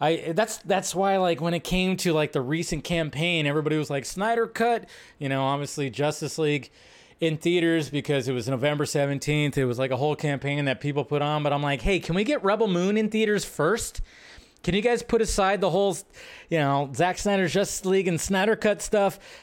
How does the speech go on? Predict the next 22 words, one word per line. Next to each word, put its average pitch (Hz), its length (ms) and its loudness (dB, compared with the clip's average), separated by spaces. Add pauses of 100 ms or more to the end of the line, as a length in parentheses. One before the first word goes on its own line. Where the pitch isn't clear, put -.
(100)
just 220 200 -2
aside, 214 520 2
and 170 120 0
can 202 140 0
we 196 300 -2
focus, 226 640 0
if 175 180 -4
you're 196 300 2 (180)
truly 349 720 4
a 254 100 4
Zack 254 300 2
Snyder 220 440 4
fan, 185 460 2 (520)
can 208 160 2
you 214 120 6
focus 262 840 2 (340)
on 214 200 2
his 208 340 2
new 185 280 4
movie, 240 540 2 (180)
his 196 300 4 (100)
new 220 480 6